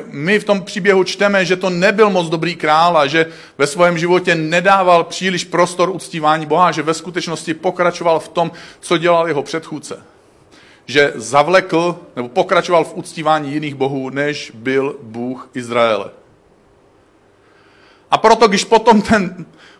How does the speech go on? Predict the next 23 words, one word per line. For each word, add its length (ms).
prorok 580
ho 120
vyzval 400
a 60
řekl: 280
"A 40
teď 200
vezmi 280
svoje 300
šípy 260
a 100
udeř 320
mi 220
do 120
země," 400
tak 260
on 240
udeřil 440
třikrát. 520
A 80
já 120
budu 380
číst, 580